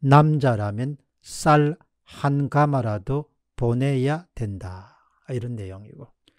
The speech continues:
사월 이십이일 날 기사는 김부선 씨, 이천칠 년 문성근 씨가 자기에게 전화를 했을 때 바로 곁에 이재명 씨가 누워 있었다, 뭐 이런 내용입니다.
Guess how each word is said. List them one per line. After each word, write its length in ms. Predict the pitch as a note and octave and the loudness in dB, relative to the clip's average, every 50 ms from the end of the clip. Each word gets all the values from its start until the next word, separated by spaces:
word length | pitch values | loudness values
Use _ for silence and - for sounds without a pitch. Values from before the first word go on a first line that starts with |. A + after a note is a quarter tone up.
| _ | _
사월 400 | - - - D3 C#3 C#3+ E3 E3+ | -6 0 2 4 4 4 4 4
이십이일 560 | D#3 D3+ D3 - - - F3+ D#3 D3+ D#3+ E3+ F3 | 2 2 -2 -2 -4 -4 0 2 2 2 2 2
날 360 | E3+ D3+ B2+ A2+ G#2+ G#2 D3 - _ - | 2 2 2 0 -4 -8 -12 -16 _ -8
기사는 560 | - C3 - - A2+ G#2 F#2+ F#2 G#2 C3 C#3 _ _ _ - | -6 -4 -4 -2 -4 -4 -6 -8 -10 -14 -16 _ _ _ -6
김부선 840 | - - C#3+ C#3+ C#3+ C#3 C#3 C3 C3 - C#3 A#2+ - D3+ C#3+ C#3+ C#3+ | -2 0 2 2 2 2 0 -2 -4 -4 -6 -4 -2 0 0 0 -2
씨, 320 | C3 - - G2+ F2 - _ _ _ _ _ | -4 -6 -10 -12 -12 -14 _ _ _ _ _
이천칠 760 | - C#3 B2 - - D3 C#3+ C3 - - - - D3+ D3+ D3 | 2 2 2 2 2 2 2 0 -2 -6 -4 -2 0 2 2
년 320 | D3 C#3+ A#2+ A#2+ C3 C#3 - _ _ _ | 2 2 0 -2 -4 -8 -12 _ _ _
문성근 720 | - D3 D3 D#3 D#3 D3 C3 F3 F3 F3 E3 E3 E3+ E3+ | 0 2 2 2 2 2 2 0 0 0 0 0 -2 -2
씨가 600 | D#3 - - - - B2 G#2 B2 B2 B2 B2+ B2+ - _ _ _ _ | -4 -6 -10 -12 -12 -10 -8 -6 -6 -6 -6 -8 -12 _ _ _ _
자기에게 800 | - C3 A#2+ A#2 G#2+ A2 A2+ A2+ A2 G#2+ F#2+ - - B2 A#2+ A2+ - | -2 -2 0 0 -2 -2 -4 -4 -6 -6 -8 -8 -6 -6 -6 -6 -6
전화를 680 | - B2+ A#2+ B2+ C3 C3+ C3+ B2+ C#3 C#3+ D3 C3 - | -4 -4 -2 -2 -2 -2 -4 -4 -4 -4 -4 -6 -8
했을 300 | C#3 B2 - - A#2+ F#2+ | -10 -10 -10 -12 -14 -14
때 300 | - _ - B2 A2 - _ _ _ _ - | -14 _ -12 -12 -12 -12 _ _ _ _ -10
바로 320 | - A2+ G#2 G#2 G#2+ G#2 F#2+ | -4 -4 -2 -2 -2 -4 -4
곁에 560 | - - C3 B2 - - - C#3 C3 C3 B2+ _ _ _ _ | -4 -4 -6 -6 -6 -4 -4 -2 -2 -2 -6 _ _ _ _
이재명 680 | C3+ B2 B2+ A#2 B2+ D3 D3 D3 D#3 D#3 D#3 D#3 D#3 D3 | -6 -4 -2 0 0 0 0 0 -2 -2 -4 -4 -6 -8
씨가 540 | - - - - A#2+ G#2 B2+ C3 C#3+ F3 _ _ _ | -10 -12 -12 -10 -8 -6 -6 -6 -8 -10 _ _ _
누워 320 | C3 B2 B2+ B2 A#2+ A2+ A2 | -6 -4 -4 -4 -4 -6 -8
있었다, 800 | G2 F2+ - - G#2 - _ - G#2+ F#2+ F#2 F#2+ - _ _ _ | -12 -14 -18 -20 -20 -20 _ -14 -14 -14 -14 -16 -20 _ _ _
뭐 120 | D3+ C#3 | -18 -14
이런 260 | C#3+ C3+ C3 C#3+ C3+ B2+ | -12 -10 -8 -8 -8 -8
내용입니다. 680 | A2+ G#2 G#2 A2 B2 C3 C3+ D3 C#3+ C3+ - - | -10 -12 -14 -16 -18 -20 -20 -20 -20 -20 -20 -20